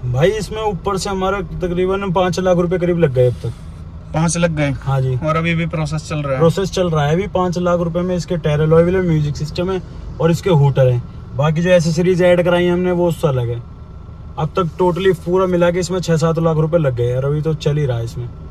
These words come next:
Speaker 2: चल ही रहा है। और अभी
Speaker 1: हाँ।
Speaker 2: भाई बोल रहे हैं कि है ना, इसका पूरा complete interior जो है ऐसे अलग, अलग करा देंगे।
Speaker 1: हाँ, पूरा change कराएंगे।
Speaker 2: मीटर वीटर सारा change हो जाएगा।
Speaker 1: हाँ जी।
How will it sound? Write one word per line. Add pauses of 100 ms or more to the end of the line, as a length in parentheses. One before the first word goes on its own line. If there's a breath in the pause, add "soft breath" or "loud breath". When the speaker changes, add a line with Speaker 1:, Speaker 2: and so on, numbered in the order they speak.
(320)
Speaker 2:
चल
ही
रहा
है।
और
अभी
Speaker 1:
हाँ।
Speaker 2:
भाई
बोल
रहे
हैं
कि
है
ना,
इसका
पूरा
complete
interior
जो
है
ऐसे
अलग,
अलग
करा
देंगे।
Speaker 1:
हाँ,
पूरा
change
कराएंगे।
Speaker 2:
मीटर
वीटर
सारा
change
हो
जाएगा।
Speaker 1:
हाँ
जी।